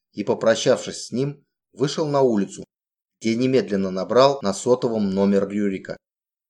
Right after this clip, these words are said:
Тот в этот момент был на работе. «Лев Иванович», с места в галоп заговорил компьютерщик,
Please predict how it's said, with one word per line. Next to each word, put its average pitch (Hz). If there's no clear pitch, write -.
Тот 127
в 123
этот 135
момент 127
был 107
на 107
работе. 98
«Лев 143
Иванович», 110
с -
места 120
в -
галоп 110
заговорил 101
компьютерщик, -